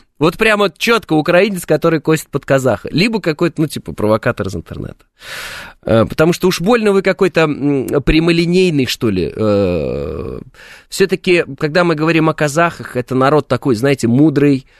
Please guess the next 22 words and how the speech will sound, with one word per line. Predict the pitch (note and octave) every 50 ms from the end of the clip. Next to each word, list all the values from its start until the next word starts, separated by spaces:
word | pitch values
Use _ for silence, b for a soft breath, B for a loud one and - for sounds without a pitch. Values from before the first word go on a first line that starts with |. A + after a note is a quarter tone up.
| b b b -
тонкий, | D3 C#3 C#3 C#3+ C#3 C3+ - - B2+ B2 A2+
поэтому | - - B2+ C#3+ C#3+ - C3+ C3+
у | B2
казахов | C#3 C3+ C3 C#3 C3 - - - A#2
особый | A2+ - C#3 A2+ G#2 G#2+ A2
юмор | A#2+ C#3+ D#3 D3+ C3 A#2
такой, | - G#2 G#2 - - G#2 F#2 F2
вот | F#2 - -
мне | G#2+ G#2+ G2+
очень | F#2 F#2+ - - G#2+
нравится, | G#2+ A2 G#2+ G2+ F#2+ E2+ D#2+ - - G2
да. | F#2 A2 B2+ C#3 C3+ B B B B B B B
А, | - A2 A2+ A2
народ, | A2 B2 C3 C#3+ E3 E3 - - -
э, | C3 B2 A#2+ A#2 D#2+ F2+
который | - C3 A#2+ - C#3 B2+ B2
умеет | B2+ C3 D3 D#3 D3 A#2+ G#2
говорить | A#2 B2 B2 C3+ C3 B2 - -
полутонами, | C3+ A#2+ A#2+ A2+ - B2 A#2+ C#3 E3+ F3 D3
народ, | B2 A#2+ C3 D#3 G#3 -
который, | - D#3 - - E3+ D#3 D3+ D3 b b b b b b -
м, | - B2 A#2+ - E3